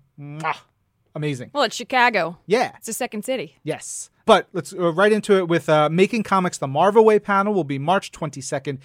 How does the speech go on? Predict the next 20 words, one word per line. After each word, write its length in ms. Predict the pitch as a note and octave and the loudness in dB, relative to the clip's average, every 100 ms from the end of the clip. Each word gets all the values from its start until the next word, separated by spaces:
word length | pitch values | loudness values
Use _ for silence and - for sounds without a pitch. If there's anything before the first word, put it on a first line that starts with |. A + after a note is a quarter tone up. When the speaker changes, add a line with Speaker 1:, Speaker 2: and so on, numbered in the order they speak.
| - - | -18 0
Speaker 1:
at 280 | G#3+ D3+ - | 2 2 -4
twelve 260 | - D#3 | -4 -4
fifteen 400 | D#3 D3 - D3+ | -4 -8 -8 -10
P 240 | C3+ D3+ D3 | -8 -8 -6
M 160 | D3+ | -6
in 80 | C#3 | -6
room 200 | C#3 C#3 | -6 -8
S 280 | C3+ C#3 - - _ | -10 -12 -12 -16 _
four 240 | - C#3 | -6 -4
zero 300 | C3+ C3 B2+ | -2 -2 -2
one 340 | B2+ E3+ G3 | 0 2 2
with 220 | C#3 A#2+ C#3 | -2 -8 -8
Ricky 260 | C3+ C#3 | -8 -8
Purdon, 540 | - E3 D#3+ E3+ B3 D4 _ _ _ | -6 2 4 4 2 -2 _ _ _
editors 460 | D3 C#3+ C#3+ C3+ - | -8 -6 -4 -6 -4
Will 180 | D3 C#3 | -4 -2
Moss 340 | C3+ C#3+ - | -2 -4 -4
and 100 | C#3 | -8
Sarah 260 | - A#2+ A#2 | -8 -8 -6
Brunstad, 600 | C3+ D#3+ - G#3+ A3+ | -4 -4 2 4 4